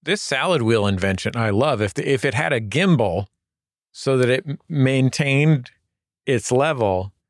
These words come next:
you could also potentially, I don't know if you're familiar with these motion sickness eyeglasses that have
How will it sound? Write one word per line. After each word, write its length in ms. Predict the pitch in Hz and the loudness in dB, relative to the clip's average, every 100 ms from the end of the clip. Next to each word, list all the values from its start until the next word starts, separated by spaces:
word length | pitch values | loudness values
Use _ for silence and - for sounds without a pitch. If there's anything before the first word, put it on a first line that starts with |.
| _ _ | _ _
you 260 | 160 160 349 | 0 4 4
could 160 | 220 | 4
also 380 | 190 269 - 226 | 2 0 0 -2
potentially, 680 | 165 139 - 180 254 139 107 | 0 -4 -4 -4 0 2 2
I 100 | 131 | 2
don't 120 | 220 | 2
know 140 | 247 170 | 2 2
if 120 | - | 0
you're 80 | 139 | -2
familiar 420 | - 127 123 123 | 0 2 2 4
with 160 | 110 101 | 2 2
these 200 | 107 110 | 2 4
motion 480 | 113 175 - 131 | 4 2 2 2
sickness 500 | 107 123 110 117 101 - | 2 0 0 0 0 -2
eyeglasses 880 | 120 175 113 98 92 95 87 92 - _ _ - | -4 0 0 0 -2 -4 -4 -6 -12 _ _ -4
that 180 | 120 110 | -2 0
have 420 | 131 127 107 | 0 -2 -4